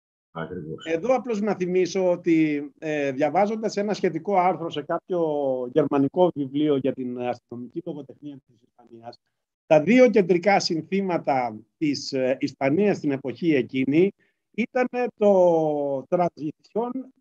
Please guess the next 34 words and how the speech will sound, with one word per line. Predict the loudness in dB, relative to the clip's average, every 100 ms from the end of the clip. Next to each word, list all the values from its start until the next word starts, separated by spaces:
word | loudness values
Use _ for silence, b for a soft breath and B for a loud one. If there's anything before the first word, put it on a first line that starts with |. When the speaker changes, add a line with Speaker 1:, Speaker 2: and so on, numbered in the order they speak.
| _
Speaker 2:
και | -2 0
cambio, | 0 0 -4 -2 -2 -2
δηλαδή, | 2 2 4 4 4 2 _
ε, | -6 -6 -4
μετάβαση | -4 0 2 4 2 -2 -8 -14
και | -2 4
αλλαγή. | 4 4 2 0 -8 _ _ _ _ _ -4
Speaker 1:
Ναι, | -2 -2 -4
Speaker 2:
Εάν | -2 0
Speaker 1:
ναι. | 2
Speaker 2:
το | 0
μεταφέρουμε | -2 -2 -2 -4 -4
στα | 0
ελληνικά, | 0 2 -2 0 0 2
δεν | 0 -2
είναι | -2
τίποτα | -6 -6 -2 2
άλλο | 2
από | 0
αυτό | -2 -4
που | -4
λέγαμε | -4 -2 -2 -2
εμείς | -2 -2 -2
μεταπολίτευση, | 0 0 2 0 0 -2 -2 -4 -4 0 0 0 -10 _ _ -16
Speaker 1:
Μμ. | -14 -14 -20 _ _
Speaker 2:
πρώτη | 0 0 2
εφταετία | -2 0 -2 0 -2 -4 -4
της, | -10 -10
ε, | -8 0
Speaker 1:
Μπράβο. | 0
Speaker 2:
από | 0
το |
ογδόντα | -4 -12 -20 -16
τέσσερα, | -16 -12 -10 -10